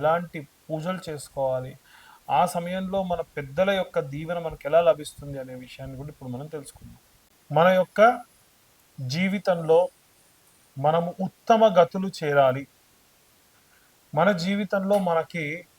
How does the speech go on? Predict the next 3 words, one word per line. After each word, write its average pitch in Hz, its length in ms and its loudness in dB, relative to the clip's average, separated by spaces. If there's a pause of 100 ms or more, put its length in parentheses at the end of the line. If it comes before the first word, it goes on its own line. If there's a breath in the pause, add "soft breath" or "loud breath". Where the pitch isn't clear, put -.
(440)
సరైనటువంటి 196 920 2 (1300)
అవకాశం 220 520 6 (100)
లభించట్లేదు, 160 760 0